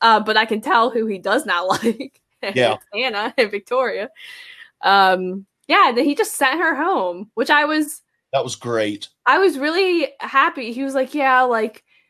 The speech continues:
Speaker 1: you need to learn to grow from this, but I can't keep you around. I need to create a safe environment for these girls," which I was like,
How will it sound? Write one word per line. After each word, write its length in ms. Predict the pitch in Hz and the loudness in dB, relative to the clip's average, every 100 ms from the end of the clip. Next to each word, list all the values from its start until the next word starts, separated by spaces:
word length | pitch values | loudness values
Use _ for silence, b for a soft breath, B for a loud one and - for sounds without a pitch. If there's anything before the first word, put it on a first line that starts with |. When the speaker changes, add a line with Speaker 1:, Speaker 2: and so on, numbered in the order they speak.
| _ | _
Speaker 1:
you 100 | 254 | -6
need 180 | 262 262 | -4 -2
to 60 | 262 | -2
learn 180 | 233 | 0
to 60 | 208 | -2
grow 240 | 208 220 226 | 0 0 0
from 260 | 240 226 | -2 0
this, 380 | 220 208 208 - | 0 0 -2 -4
but 160 | 220 - | 0 2
I 140 | 190 | 0
can't 400 | 202 - 208 202 | 0 -6 -6 -6
keep 280 | - 214 208 | -8 -12 -10
you 180 | 196 196 | -6 -2
around. 720 | 190 190 190 185 180 175 170 _ - | 0 0 0 0 -2 -4 -8 _ -6
I 100 | 208 | -2
need 220 | 185 185 | -2 -6
to 60 | 190 | -10
create 340 | - 190 185 | -6 -6 -4
a 40 | |
safe 280 | 180 175 175 | -4 -6 -6
environment 580 | 180 226 330 370 226 - | -2 2 2 2 -2 -4
for 120 | 220 | -4
these 200 | 208 220 | -4 -6
girls," 400 | 208 254 302 196 226 | 2 4 4 2 -2
which 100 | 226 | 2
I 100 | 233 | 2
was 120 | 254 | 4
like, 260 | 240 208 | 2 2